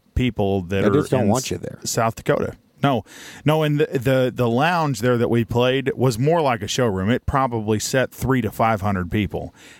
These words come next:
Speaker 1: And out of that three to five hundred people, we maybe had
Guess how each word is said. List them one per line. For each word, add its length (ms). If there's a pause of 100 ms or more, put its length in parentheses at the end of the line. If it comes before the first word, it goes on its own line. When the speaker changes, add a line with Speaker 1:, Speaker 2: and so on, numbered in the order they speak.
(120)
Speaker 1:
And 480
out 180
of 100
that 180
three 240
to 80
five 280
hundred 260
people, 320
we 240
maybe 460
had 360